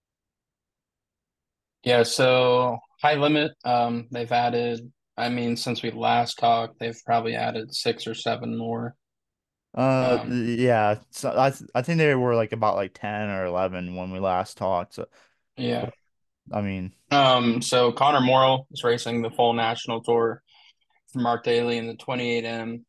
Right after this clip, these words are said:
Speaker 1: and then Cap Henry is racing the midweek series, and the Mark Daly owned two M D. Isn't Cap Henry running the whole series, though?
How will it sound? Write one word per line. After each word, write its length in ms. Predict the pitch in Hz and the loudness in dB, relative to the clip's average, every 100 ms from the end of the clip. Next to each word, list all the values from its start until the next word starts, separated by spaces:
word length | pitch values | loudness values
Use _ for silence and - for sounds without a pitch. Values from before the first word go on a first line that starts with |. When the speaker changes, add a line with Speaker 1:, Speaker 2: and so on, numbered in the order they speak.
| - | -10
Speaker 1:
and 280 | 117 117 117 | -4 -2 -2
then 180 | 117 | -2
Cap 320 | 117 131 123 127 | 0 2 2 0
Henry 540 | 123 120 117 117 113 | -2 0 0 -2 -6
is 220 | - - | -8 -6
racing 320 | 117 113 123 | -6 -6 -6
the 80 | 110 | -6
midweek 400 | 113 113 113 110 | -4 -4 -4 -8
series, 800 | - 120 110 113 113 - - - _ - | -8 -8 -6 -6 -8 -8 -12 -14 _ -6
and 480 | 117 117 113 120 - | -4 -2 -4 -8 -6
the 60 | 120 | 0
Mark 260 | 120 120 | 0 0
Daly 360 | 117 117 113 113 | -2 -2 -2 -6
owned 300 | 110 110 113 - _ _ | -8 -10 -12 -16 _ _
two 280 | - 123 113 | -6 0 0
M 200 | 110 110 | 0 -2
D. 340 | 113 107 110 139 - _ _ _ _ _ _ _ _ - | -4 -6 -8 -12 -20 _ _ _ _ _ _ _ _ -4
Isn't 280 | 160 208 | 0 0
Cap 240 | - 160 143 | 2 0 2
Henry 300 | 135 139 120 | 2 4 6
running 300 | 117 131 123 | 4 4 2
the 80 | 117 | 2
whole 140 | 123 | 0
series, 440 | - 113 120 131 | 2 0 0 -2
though? 260 | 147 143 143 | -6 -8 -10